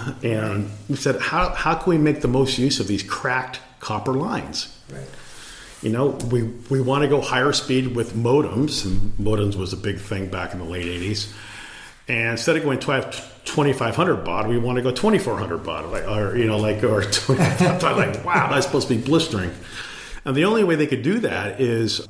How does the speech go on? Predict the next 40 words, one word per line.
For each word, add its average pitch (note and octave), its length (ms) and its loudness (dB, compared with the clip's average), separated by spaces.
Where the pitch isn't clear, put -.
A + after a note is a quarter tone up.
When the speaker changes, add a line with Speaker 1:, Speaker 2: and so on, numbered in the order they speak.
Speaker 1:
is A#2 120 -2
by A2+ 380 0
optimizing – G#2+ 1000 0
you G#2 140 -2
know, G2 380 -4
the G#2 300 -6
speed D#3 640 -2
through, B2 680 2
uh, G#2+ 240 -4
reducing B2+ 640 0
noise A2 340 0
and A2 100 -4
crosstalk G2+ 580 -4
on F2 100 -8
these F2 160 -6
lines. - 460 -8
So - 160 0
they G#2+ 100 2
wanted C#3 240 4
to B2+ 60 -4
put D3 100 2
our G#2+ 120 2
math G#2 420 0
to F#2+ 80 -4
use. - 380 -6
And A2+ 220 -2
our B2 80 -2
teachers C3 720 0
at B2 120 -4
Santa A#2+ 280 -2
Clara, C3 320 0
our A2+ 160 0
profs, - 800 0
were C3 220 0
really C3+ 300 4
good B2 280 2
specialists - 680 -2
on G#2+ 340 -2
applied F#2 420 -4
math. - 300 -6